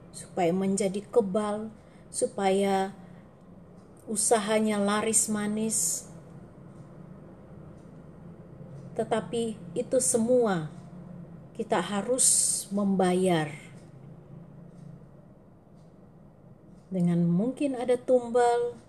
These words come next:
ataupun mungkin ada syarat yang harus kita lakukan.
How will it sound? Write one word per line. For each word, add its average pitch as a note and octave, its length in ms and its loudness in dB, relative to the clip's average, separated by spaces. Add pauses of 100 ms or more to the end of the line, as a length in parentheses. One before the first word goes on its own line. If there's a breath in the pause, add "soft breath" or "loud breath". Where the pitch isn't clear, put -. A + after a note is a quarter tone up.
ataupun G3 720 -2 (1600)
mungkin G#3 240 0
ada G3 240 0
syarat C4 480 0 (400)
yang F#3 160 -2
harus F3 320 -2
kita E3+ 320 -6
lakukan. D#3+ 560 -6